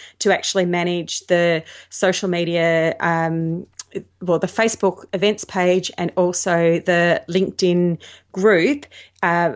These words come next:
of people that are going to the co-, conference in the lead up to the event. I'm managing it, um,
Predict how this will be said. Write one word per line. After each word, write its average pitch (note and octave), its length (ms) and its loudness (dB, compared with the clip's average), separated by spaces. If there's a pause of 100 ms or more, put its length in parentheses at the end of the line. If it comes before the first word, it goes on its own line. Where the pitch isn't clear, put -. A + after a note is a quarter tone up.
of - 140 -8
people F#3 320 -2
that F3 120 -2
are E3+ 40 0
going E3+ 320 0
to - 100 -6
the F3+ 100 -4
co-, - 200 -14 (160)
conference F3+ 400 -6 (520)
in G#3 120 4
the G#3 80 4
lead E3+ 200 4
up - 120 -2
to - 120 -6
the E3 140 0
event. F3 480 -2
I'm G#3+ 140 2
managing F#3 380 0
it, E3 280 -4
um, E3+ 380 -2